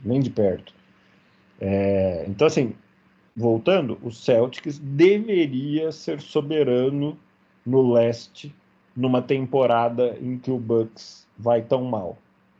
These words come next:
né? Se o Bucks estivesse bem, pra mim os dois brigariam quase que em pé de igualdade, aí, enfim. Mas com o Bucks mal, o Celtics deveria ser soberano. Então, podem botar seu dinheiro no Celtics. O Celtics nunca desaponta.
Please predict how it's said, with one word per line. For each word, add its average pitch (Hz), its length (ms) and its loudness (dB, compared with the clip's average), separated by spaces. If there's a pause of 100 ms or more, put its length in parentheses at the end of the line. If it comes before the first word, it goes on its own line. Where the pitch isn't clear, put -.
(720)
né? 92 160 -16 (380)
Se - 120 -16
o 101 40 -6
Bucks 107 180 -6
estivesse 113 340 -4
bem, 117 220 -2
pra 131 140 -4
mim 131 100 -4
os 127 80 -4
dois 123 160 0
brigariam 123 460 0
quase 120 260 0
que 120 100 -12
em 117 40 -10
pé 117 160 -6
de 117 60 -8
igualdade, 107 580 -2
aí, 101 400 -10
enfim. 98 240 -18 (600)
Mas 104 400 -6 (120)
com 135 100 -4
o - 40 -4
Bucks 117 280 -2
mal, 127 360 0
o - 200 -16 (460)
Celtics 143 320 -6
deveria 139 340 -4
ser 127 120 -10
soberano. 127 560 -2
Então, 110 400 -8 (1300)
podem 196 300 6
botar 165 300 2
seu 147 160 -6
dinheiro 135 240 -4
no 120 80 -6
Celtics. 107 460 -6
O 117 80 -12
Celtics 123 460 -10
nunca 120 280 -6
desaponta. 98 500 -6